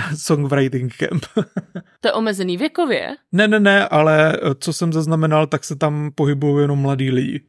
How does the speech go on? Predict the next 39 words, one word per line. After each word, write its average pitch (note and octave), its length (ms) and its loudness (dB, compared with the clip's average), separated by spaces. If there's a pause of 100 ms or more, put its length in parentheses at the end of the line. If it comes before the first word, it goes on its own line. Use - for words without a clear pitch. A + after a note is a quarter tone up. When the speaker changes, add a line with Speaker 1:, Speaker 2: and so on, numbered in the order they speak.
(280)
Speaker 1:
Jo, D3 280 -2
Speaker 2:
Ok. - 180 -8 (260)
Speaker 1:
Thea, D#3+ 240 4
Selena, D3+ 640 2
mladý C#3+ 340 -2
holky. C#3+ 240 0
Speaker 2:
Tak A#3+ 80 -4
mladí C#3 260 2
lidi B3+ 200 -2
mají C4 180 0
hodně C#4 280 -2
času C#4 460 0
a C4 80 2
potřebujou A#3 600 -4
se A#3 300 -2
vypsat A3+ 520 -2 (100)
a A3+ 180 0 (220)
vyšvihnout, A#3 760 -2 (100)
ale G3+ 200 0
myslím G#3 320 -6
si, G#3 120 -10
že A3 80 -4
to G#3 60 -4
jako G#3 180 -4
není G#3 600 -4
omezený, F#3+ 500 -6
no. E3 260 -12
Speaker 1:
No, G3+ 200 2
určitě A3+ 440 0
to F#3 80 2
není E3 200 4
omezený, C#3+ 380 0
to D#3 80 -10
jsem F3+ 160 0
neříkal, F#3 440 2
ale D3 220 2
co E3 140 -6
jsem C3+ 200 -4
zaznamenal, F#3+ 640 0